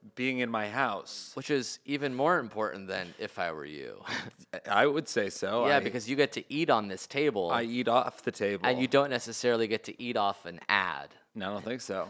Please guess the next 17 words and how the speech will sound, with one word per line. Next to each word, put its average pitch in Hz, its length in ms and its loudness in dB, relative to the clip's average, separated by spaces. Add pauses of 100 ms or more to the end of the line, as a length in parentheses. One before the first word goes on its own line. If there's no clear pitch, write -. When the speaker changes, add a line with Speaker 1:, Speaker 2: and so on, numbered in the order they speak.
Speaker 2:
Uh, 123 300 8
so 143 160 0
Article, 156 640 6
if 127 160 -6
you've 131 140 -2
been 127 120 2
able 127 180 0
to - 120 -4
ascertain 113 640 -4
so 123 260 0
far, 85 440 -2
is 107 160 -6
a 110 160 0
furniture 165 720 -2 (540)
online 202 460 4
store. 196 440 2 (280)
Speaker 1:
Yes. - 380 -8